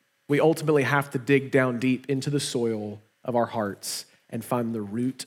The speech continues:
of the problem. And the root of the problem fundamentally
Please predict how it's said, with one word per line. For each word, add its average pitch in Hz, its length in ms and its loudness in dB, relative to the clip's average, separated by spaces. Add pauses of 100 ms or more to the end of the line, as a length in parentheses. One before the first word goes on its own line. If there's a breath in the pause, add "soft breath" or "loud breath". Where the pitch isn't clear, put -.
of 123 100 -6
the 120 80 -6
problem. 95 560 -6 (1200)
And 113 100 -8
the 113 100 -4
root 139 320 2
of 165 100 2
the 160 80 2
problem 131 540 2
fundamentally 147 960 2